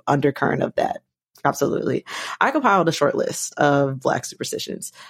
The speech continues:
I have eating black-eyed peas for good luck on New Year's Day,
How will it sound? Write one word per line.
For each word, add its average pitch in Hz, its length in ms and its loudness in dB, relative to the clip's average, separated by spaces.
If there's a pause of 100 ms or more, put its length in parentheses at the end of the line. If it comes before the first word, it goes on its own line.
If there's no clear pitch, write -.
(120)
I 143 120 2
have 135 180 2
eating 151 240 2
black-eyed 202 380 2
peas 143 560 -2
for 139 340 2
good 139 180 2
luck 139 300 2
on 139 160 2
New 139 80 4
Year's 175 240 2
Day, 139 380 2